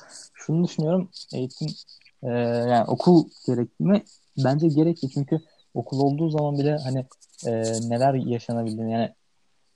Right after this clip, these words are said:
böyle ima etmek istemezdim ama hani belli bir cahilliklerin olduğunu, hani insanların bir şeyleri öğrenebileceği, öğrenebilme imkanları varken bile bunu reddedebildiği bir ortam varken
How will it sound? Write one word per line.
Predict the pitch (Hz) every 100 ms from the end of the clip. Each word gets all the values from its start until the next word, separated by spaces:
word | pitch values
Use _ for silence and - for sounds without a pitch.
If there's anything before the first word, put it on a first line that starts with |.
| _ _ _
böyle | 120 120 127 143 - _ _
ima | 127 127 131
etmek | 135 135
istemezdim | 143 143 123
ama | 143 110
hani | 117 104 -
belli | 117 120 123 135
bir | 127 - 120
cahilliklerin | 110 113 117 117 113 117 - 120 113 113 -
olduğunu, | 117 107 110 113 110 110 110 - _ _ _
hani | 117
insanların | 113 120 - 120 127 - - _ _ -
bir | 120
şeyleri | 131 131 131
öğrenebileceği, | 127 127 127 123 131 143 - _ - - - _ _ - _ -
öğrenebilme | 123 123 131 131 143 135
imkanları | 127 139 139 135
varken | 147 151 127
bile | 123
bunu | 127 123
reddedebildiği | 131 131 127 120 123 123 123 127
bir |
ortam | 127 123 139 143
varken | 156 -